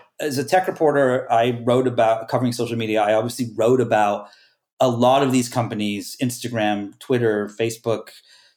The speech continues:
uh, Snapchat, very, very early on, and, and signed on to them and used them, you know, in, in, in their heydays.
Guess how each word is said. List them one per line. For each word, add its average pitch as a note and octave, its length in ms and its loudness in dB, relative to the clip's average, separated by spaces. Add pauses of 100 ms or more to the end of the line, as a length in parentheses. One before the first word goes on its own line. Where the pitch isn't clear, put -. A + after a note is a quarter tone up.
(160)
uh, G#2 360 0 (180)
Snapchat, A2 720 -2
very, C#3 480 2
very A#2 340 2
early G#2 300 -2
on, F#2+ 320 -4
and, A2 400 -6
and A2+ 300 -4
signed C3 400 0
on A#2 180 0
to A#2 100 -12
them A2 440 -2
and G#2 560 -6
used B2+ 300 -2
them, A2 460 -4
you A#2+ 140 -6
know, G#2 140 -4
in, G2+ 220 -10
in, G#2+ 360 -10
in A2 140 -10
their G#2 140 -2
heydays. B2+ 580 -2